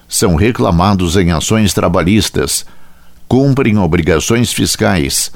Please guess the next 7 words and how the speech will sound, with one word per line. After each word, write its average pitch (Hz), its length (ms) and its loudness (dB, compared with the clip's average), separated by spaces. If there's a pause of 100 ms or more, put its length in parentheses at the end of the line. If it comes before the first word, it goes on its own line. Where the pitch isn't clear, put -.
(380)
recolhem 107 580 2
imposto 107 540 2
de 87 140 2
renda 95 360 2
como 87 300 2
fonte 104 360 0
pagadora 104 720 0